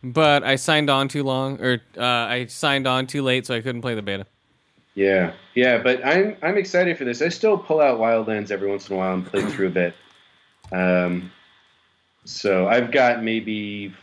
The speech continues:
Speaker 2: five territories to finish before I'm done with it, like, a hundred percent done kind of thing.
Speaker 1: Yeah.
Speaker 2: Um, so, but yeah, it,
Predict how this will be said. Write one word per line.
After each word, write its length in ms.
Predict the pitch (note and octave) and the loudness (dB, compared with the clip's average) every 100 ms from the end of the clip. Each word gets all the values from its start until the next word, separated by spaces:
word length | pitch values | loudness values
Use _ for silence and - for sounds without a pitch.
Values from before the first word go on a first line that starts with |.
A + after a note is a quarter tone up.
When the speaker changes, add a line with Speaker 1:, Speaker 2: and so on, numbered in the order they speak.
| _ | _
Speaker 2:
five 440 | G2 G2 G2+ G2+ - | -4 0 0 -2 -6
territories 760 | A2 G#2+ G#2+ - G#2+ A2 A2 A2 | -4 -2 -4 -4 -4 -4 -6 -12
to 120 | - | -14
finish 380 | - A2+ A2+ - | -6 -4 -4 -6
before 320 | A2 G#2+ G#2+ | -10 -6 -4
I'm 80 | G#2 | -2
done 180 | G#2 G#2+ | -2 -2
with 140 | A2 | 0
it, 180 | A#2 - - | -2 -4 -10
like, 320 | F2 E2+ E2 - | -4 -4 -4 -8
a 80 | - | -4
hundred 200 | G2+ F#2+ | 0 0
percent 340 | F#2+ F#2+ G2 G2+ | 0 -2 -2 0
done 280 | G#2+ G#2+ A2+ - - | 0 -2 -6 -12 -8
kind 120 | G#2+ | -4
of 40 | |
thing. 220 | G#2+ A#2 A#2 - - - | 0 -2 -2 -14 -20 -14
Speaker 1:
Yeah. 540 | G#2+ A#2+ A2 F#2 F2 | -4 0 2 2 0
Speaker 2:
Um, 220 | E2+ E2 E2 _ _ _ _ _ _ _ _ _ _ _ _ | -2 -6 -10 _ _ _ _ _ _ _ _ _ _ _ _
so, 500 | - - E2+ E2 D#2+ | -8 -2 0 0 0
but 120 | A#2+ | 2
yeah, 160 | B2 A#2+ | 4 6
it, 100 | A#2 | 6